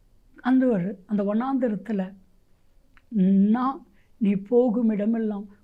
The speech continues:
உன் தேவனாயிருக்கிற கர்த்தராகிய நான் உன் கூட இருப்பேன்" வாக்கு பண்ணிட்டார். ஆதியாகமம் இருபத்தெட்டு பதினஞ்சு. என் அன்பு தெய்வ பிள்ளைகளை, இன்னைக்கு உலகத்தினுடைய முடிவு பரியந்தமும் கர்த்தர் உங்க கூட இருப்பாரு.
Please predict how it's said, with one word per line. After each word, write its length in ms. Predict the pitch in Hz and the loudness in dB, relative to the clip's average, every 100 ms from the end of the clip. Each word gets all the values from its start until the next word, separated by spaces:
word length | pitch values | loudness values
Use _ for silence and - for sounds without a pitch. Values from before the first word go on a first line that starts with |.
| _ | _
உன் 240 | 233 196 185 | -2 0 2
தேவனாயிருக்கிற 920 | 220 254 254 254 240 220 214 220 196 - | 2 2 0 0 -2 -2 -4 -6 -6 -4
கர்த்தராகிய 460 | 220 247 220 185 175 | -6 -4 -4 -2 -2
நான் 540 | 180 196 233 - 339 | -2 -2 -2 -4 -2
உன் 180 | 285 202 | -2 0
கூட 240 | 233 185 | 0 0
இருப்பேன்" 380 | 185 170 - - _ _ _ _ _ _ _ _ - | -2 -4 -10 -18 _ _ _ _ _ _ _ _ -12
வாக்கு 300 | 247 233 247 | -10 -8 -6
பண்ணிட்டார். 500 | 220 202 190 - - _ _ _ _ _ _ - | -4 -4 -6 -12 -20 _ _ _ _ _ _ -4
ஆதியாகமம் 480 | 240 240 220 208 | -2 0 -2 -2
இருபத்தெட்டு 600 | 202 226 247 - 226 - | 0 0 -2 -2 -4 -2
பதினஞ்சு. 640 | 196 220 190 196 180 - - _ _ _ _ _ - | -6 -4 -2 -2 -2 -8 -18 _ _ _ _ _ -4
என் 180 | 214 | 0
அன்பு 280 | 190 208 208 | 0 0 0
தெய்வ 280 | 190 196 208 | 0 0 -2
பிள்ளைகளை, 500 | 208 196 185 180 - - - _ _ | -2 -4 -2 -4 -10 -18 -20 _ _
இன்னைக்கு 460 | - 196 190 208 226 - _ - - | -2 0 0 -4 -10 -14 _ -20 -8
உலகத்தினுடைய 960 | 208 220 220 - 208 185 185 180 190 | -6 -4 -4 -4 -4 -2 -2 0 0
முடிவு 560 | 202 214 180 247 254 254 | 0 0 0 2 2 -2
பரியந்தமும் 600 | 254 220 196 185 175 185 - _ _ _ _ | -4 -2 -2 -2 -4 -6 -12 _ _ _ _
கர்த்தர் 480 | - 240 - _ 254 | -8 -8 -8 _ -2
உங்க 160 | 202 190 | 0 0
கூட 220 | 214 214 | -2 -2
இருப்பாரு. 440 | 190 190 202 185 | -2 -4 -8 -8